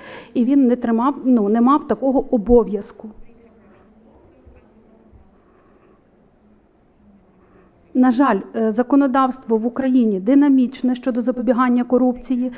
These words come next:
зважаючи на, е, дина-, динамічність самого життя,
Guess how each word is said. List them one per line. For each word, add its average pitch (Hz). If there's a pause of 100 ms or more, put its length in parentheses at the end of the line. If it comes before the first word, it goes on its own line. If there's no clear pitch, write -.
(320)
зважаючи 247
на, 214
е, 220
дина-, 254
динамічність 254
самого 240
життя, 220